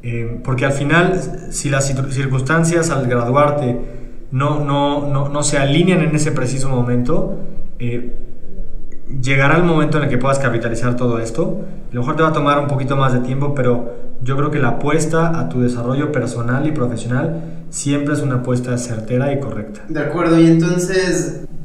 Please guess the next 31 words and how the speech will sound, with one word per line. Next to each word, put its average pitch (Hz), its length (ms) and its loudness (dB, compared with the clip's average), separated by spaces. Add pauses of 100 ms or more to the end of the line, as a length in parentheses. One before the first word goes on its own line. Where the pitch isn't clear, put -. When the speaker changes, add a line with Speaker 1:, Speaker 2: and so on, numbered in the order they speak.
(200)
Speaker 2:
quizás 185 380 2
como 175 260 2
para 143 200 2
concluir 160 460 4
un 160 120 6
poco 156 200 4
el 143 120 6
tema, 143 420 6 (1200)
¿qué 202 100 2
recomiendas 214 560 6
para, 143 760 2
ok, 127 140 -6 (160)
ya 165 200 2
tengo 151 480 2
mi 135 120 2
licenciatura, 214 480 0
ya 190 120 2
tengo 151 260 0
mi 127 480 2
M 139 140 0
B 190 280 2
A - 80 0
también, 139 760 0 (840)
¿dónde 185 460 4
empiezo 180 360 2
a - 20 0
moverme 160 540 4
en 147 80 2
el 143 180 2
mundo 151 600 4
para 120 840 0